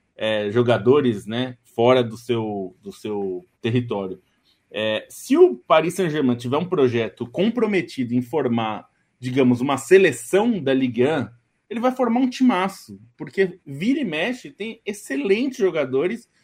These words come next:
no próprio campeonato francês. Então, é, se o time, é, se o clube, né, tiver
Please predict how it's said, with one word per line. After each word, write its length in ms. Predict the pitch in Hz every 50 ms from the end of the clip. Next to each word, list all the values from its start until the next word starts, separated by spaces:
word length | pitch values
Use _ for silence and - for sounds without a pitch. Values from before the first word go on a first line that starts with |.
| _ _ _ _
no 180 | 214 247 - -
próprio 360 | 254 196 220 254 247 254 -
campeonato 540 | 214 202 175 185 170 151 139 139 135 - _
francês. 560 | 143 135 127 120 120 - 117 104 101 101 98
Então, 380 | 98 101 - 170 180 180 175 _ _ _ _ _ _ _ _
é, 240 | - 123 131 110 -
se 220 | - - - 247
o 100 | 277 208
time, 380 | - - - 220 226 226 180 - - -
é, 340 | - 135 131 - - 117 117 - _ _ _ _
se 120 | - -
o 80 | 175 175
clube, 380 | - 196 226 233 156 127 127
né, 140 | 127 147 170
tiver 680 | 165 - - 156 123 127 156 165 185 185 180 180 -